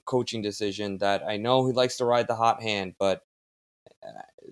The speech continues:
for me, is I think it's important to have a healthier balance. Uh, this league is just trending more and more towards a one, one A and one B, and then you have your one for the, uh, playoffs. You know, this team, I think, will be more successful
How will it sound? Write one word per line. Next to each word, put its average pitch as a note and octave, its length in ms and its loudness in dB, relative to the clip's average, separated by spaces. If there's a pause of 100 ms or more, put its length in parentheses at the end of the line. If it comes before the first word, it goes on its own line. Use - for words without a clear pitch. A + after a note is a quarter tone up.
for A#2 140 -4
me, A#2+ 460 0
is A2 140 -4
I A2 160 -2
think G#2 220 -6
it's G2+ 120 -10
important G#2 420 -6
to G2 40 -6
have G2+ 160 -2
a G2 60 -2
healthier G2 400 -2
balance. F2+ 600 -4
Uh, F2 320 -8
this G#2 220 -8
league A2 260 0
is G2 120 -2
just - 240 -6
trending G2 500 -4
more G2+ 320 0
and F#2+ 100 -4
more F#2+ 280 -2
towards F#2+ 400 -4
a F2 200 -2
one, G2 440 -6 (300)
one G#2 200 -6
A G2+ 220 0
and E2 160 -8
one G2+ 260 -4
B, G#2+ 300 -4 (680)
and G#2+ 100 -4
then G#2 140 -2
you G2+ 80 0
have G2+ 180 -2
your F#2+ 100 -4
one G2+ 320 -4
for G2+ 140 -4
the, F#2 340 -2 (100)
uh, F2+ 180 -4 (120)
playoffs. B2 500 2 (1500)
You G#2 80 -6
know, F#2 100 -4
this G#2 220 -4
team, G2+ 280 -2
I F#2+ 80 -4
think, F2 300 -8
will F2+ 80 -10
be F#2+ 140 -6
more F#2 180 -6
successful F#2 680 -8